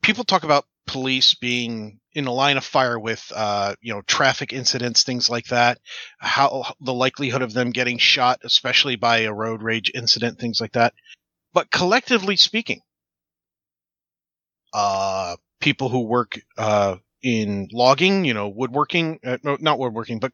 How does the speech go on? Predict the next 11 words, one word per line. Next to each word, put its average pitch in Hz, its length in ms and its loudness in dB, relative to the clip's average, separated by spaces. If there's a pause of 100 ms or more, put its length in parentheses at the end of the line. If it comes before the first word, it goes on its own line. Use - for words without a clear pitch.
logging, 135 380 2
yeah. 117 200 -2 (540)
Uh, 120 220 4 (220)
construction 147 540 2
workers, 196 520 2 (240)
sanitation 120 800 2
workers, 147 320 -2
people, 135 380 -4
you 135 100 -4
know, 104 260 -2
uh, 98 240 0